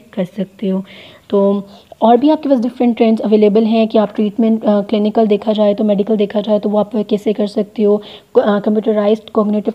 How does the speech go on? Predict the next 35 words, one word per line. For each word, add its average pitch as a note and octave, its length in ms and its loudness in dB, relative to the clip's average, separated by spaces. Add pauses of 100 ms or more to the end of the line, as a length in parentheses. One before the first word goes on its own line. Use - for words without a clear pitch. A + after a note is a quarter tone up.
treatments A3+ 460 -2
आ G#3 140 -2
रहे G3+ 120 -2
हैं, G#3 80 -2
आप G#3+ 180 -4
उसमें B3 260 -2
improve A3 360 -2
कर G#3 100 -4
सकते G#3 380 -8
हो। G#3 160 2
और G#3+ 280 -2
भी G#3 140 0
different A3+ 360 -2
organizations G#3 760 0
में, A3 60 -4
sports A#3+ 440 -4
में C#4 80 0
आपकी B3 200 -6
psychology G#3+ 480 -4
important G#3 480 -6
है G#3+ 200 -2 (440)
और G#3 220 2
आपके, G#3 360 -4
अ, G3+ 40 -6 (120)
मतलब G#3 440 -4
कि - 140 -6
medications G#3+ 600 -2
में A#3+ 80 -2
इंपॉर्टेंट A3 400 -4
है। A3+ 60 -2
डिफरेंट B3+ 380 -4
आप, A3 280 -6
अ, G3 260 -4
मतलब G3+ 260 -4
कि G#3+ 260 -4